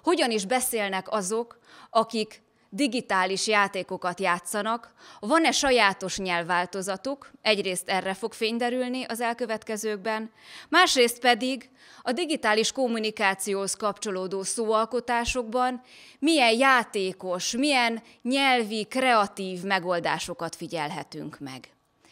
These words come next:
Erre készüljenek, kérem, a következőkben. De mielőtt ezt megtennénk, nem azzal kezdem, hogy akarsz-e játszani, de azért mégis.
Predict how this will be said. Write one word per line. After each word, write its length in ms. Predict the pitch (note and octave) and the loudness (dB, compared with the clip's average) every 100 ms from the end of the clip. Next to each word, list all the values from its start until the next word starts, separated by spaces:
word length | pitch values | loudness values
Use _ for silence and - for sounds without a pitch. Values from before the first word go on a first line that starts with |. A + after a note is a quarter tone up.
| _ _ | _ _
Erre 260 | A#3+ A#3 F3 | -2 -2 -2
készüljenek, 800 | F#3+ F3 - D#3+ D3+ D3 C#3+ | -6 -6 -8 -8 -8 -8 -8
kérem, 320 | - D#3 D#3 C3 | -10 -12 -10 -12
a 60 | |
következőkben. 1040 | D3 C3+ C#3 - D3+ C#3+ C#3+ - D3 C#3+ - _ _ _ _ | -12 -14 -14 -14 -14 -12 -14 -16 -14 -14 -16 _ _ _ _
De 160 | G3+ C#4+ | -6 -2
mielőtt 420 | C4 G3 F#3+ F#3 | 0 0 0 -4
ezt 140 | F3 | -4
megtennénk, 760 | G#3 G#3 - A#3 A#3 B3 C4 C4 _ _ _ _ _ _ _ _ _ _ _ _ _ _ | -2 -2 -2 -2 -2 -4 -6 -8 _ _ _ _ _ _ _ _ _ _ _ _ _ _
nem 220 | - A3 | -4 0
azzal 360 | A#3 G3+ F3+ F3 | 0 0 0 0
kezdem, 440 | G3+ G3 F#3 F#3+ | 0 0 2 0
hogy 140 | F#3 F3+ | 2 0
akarsz-e 460 | G3+ G#3+ F#3+ - | 2 2 0 -2
játszani, 640 | F3 F3+ G3+ - A3+ A#3 A#3 - - | 2 2 2 -2 -2 -2 -4 -8 -14
de 120 | - F3+ | -4 -2
azért 360 | E3+ E3 D#3 | -2 -4 -4
mégis. 580 | F3+ E3+ D#3 D#3+ - - | -4 -4 -4 -6 -10 -12